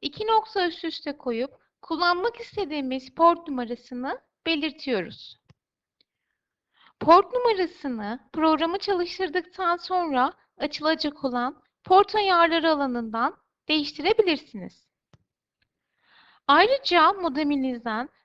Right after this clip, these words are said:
bu port numarasına izin vermeniz de gerekiyor. Bu işlemler sonrasında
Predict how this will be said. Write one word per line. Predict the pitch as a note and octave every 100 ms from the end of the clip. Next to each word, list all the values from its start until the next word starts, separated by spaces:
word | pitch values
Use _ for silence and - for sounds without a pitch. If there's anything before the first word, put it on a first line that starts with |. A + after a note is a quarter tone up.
| -
bu | F#4
port | - A4 A4 A4+
numarasına | G#4+ F#4 D4 C4 - A#3+ B3+ D#4 _
izin | - C4+ F4+ G#4+ G4+
vermeniz | E4 C#4+ C4+ C4 C4 -
de | G#4+ - -
gerekiyor. | F4 D4+ D4 A#3+ G3 - - _ _ _ _ _ _ _ _ _ _ _ _ _ _ _ _ _ _ _ _ C#4
Bu | D#4+
işlemler | - G#4+ G#4+ G4+ G#4+ G#4+
sonrasında | - A4 F#4 C#4+ C#4 B3 B3 D4